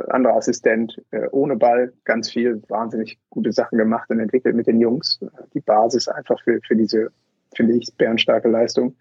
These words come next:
Und dann, äh, die ganze Vorbereitung zu den Gegnern. Also das heißt, mit unserem Analysten Lukas Koch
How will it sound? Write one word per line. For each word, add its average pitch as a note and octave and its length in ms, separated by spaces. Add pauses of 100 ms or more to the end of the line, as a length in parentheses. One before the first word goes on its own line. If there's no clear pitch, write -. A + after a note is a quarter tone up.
(920)
Und D3 220
dann, B2+ 260
äh, C#3 200
die C#3+ 100
ganze D3+ 260
Vorbereitung C3 680
zu A2 400 (100)
den A#2+ 120
Gegnern. A2 440 (340)
Also G#2+ 220
das - 180
heißt, A2 240
mit A2+ 160
unserem G#2+ 400
Analysten A2 500
Lukas A2 360
Koch - 320